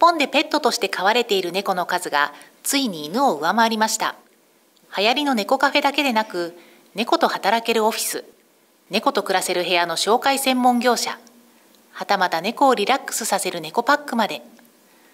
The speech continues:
そんな猫ブームの最新事情と背景を探ってみました。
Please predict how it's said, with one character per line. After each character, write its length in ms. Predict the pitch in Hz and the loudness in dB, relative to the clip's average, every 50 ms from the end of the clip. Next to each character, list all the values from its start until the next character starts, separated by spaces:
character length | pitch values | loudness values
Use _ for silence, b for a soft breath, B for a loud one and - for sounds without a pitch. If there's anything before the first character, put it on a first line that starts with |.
| b b b b | b b b b
そ 200 | - - - 254 | -6 -2 0 0
ん 60 | 285 | 2
な 100 | 302 302 | 2 2
猫 240 | 285 277 285 320 320 | 0 2 4 4 4
ブ 100 | - 330 | 4 2
ー 60 | 330 | 0
ム 120 | 302 262 214 | 0 0 0
の 100 | 175 165 | 0 0
最 220 | - 196 226 240 | 0 0 0 0
新 200 | - - 277 269 | 0 -2 -2 -2
事 120 | 254 277 | -2 0
情 180 | 247 269 233 196 | 2 2 2 2
と 100 | - 165 | 0 -2
背 220 | 165 185 190 233 | -2 -2 -2 -2
景 180 | 233 - 262 254 | -2 0 0 2
を 60 | 254 | 2
探 240 | 240 - 214 196 220 | 0 0 -2 -4 -4
っ 20 | |
て 140 | 220 - 220 | -4 -4 -4
み 140 | 214 214 208 | -4 -2 -2
ま 100 | 208 208 | -2 -4
し 80 | 208 - | -4 -4
た。 240 | - 165 147 - | -6 -6 -6 -8